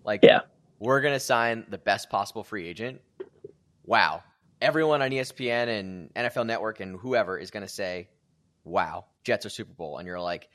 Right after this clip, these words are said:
Speaker 1: "Don't do this to me. You're just gonna chop me down."
Speaker 2: And it's hard to say that because, like,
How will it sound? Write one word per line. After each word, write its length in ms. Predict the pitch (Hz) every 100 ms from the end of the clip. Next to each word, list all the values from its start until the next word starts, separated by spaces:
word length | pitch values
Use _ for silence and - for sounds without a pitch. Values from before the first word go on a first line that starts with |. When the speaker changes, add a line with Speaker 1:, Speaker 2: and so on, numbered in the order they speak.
| _ _ _ -
Speaker 1:
"Don't 340 | 123 127 -
do 200 | - 165
this 260 | 165 156 -
to 120 | 165
me. 260 | 151 147 147
You're 140 | 131
just 200 | 113 123
gonna 140 | 151 143
chop 260 | 151 165
me 100 | 170
down." 440 | 175 180 151 147 143 _ _ _ _ _ - _ _ _ _
Speaker 2:
And 140 | 185 180
it's 120 | -
hard 280 | 190 214 202
to 40 |
say 260 | - 190 196
that 260 | 156 117
because, 420 | 165 156 156 139
like, 400 | 160 147 151 -